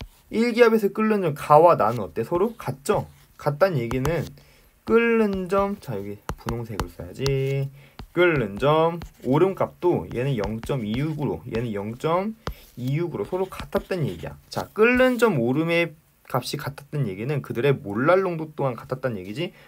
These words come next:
따라서 가와 나는 일 몰랄 농도로 서로,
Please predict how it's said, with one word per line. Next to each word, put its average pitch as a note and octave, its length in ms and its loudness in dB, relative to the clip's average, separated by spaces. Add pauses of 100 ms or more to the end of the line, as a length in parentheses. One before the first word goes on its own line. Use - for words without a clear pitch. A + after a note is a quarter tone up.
(120)
따라서 F#3+ 500 4 (220)
가와 D3 460 6
나는 G#2 440 -2
일 G3+ 260 2
몰랄 A2+ 400 -2
농도로 G2 380 -6
서로, F#3 460 4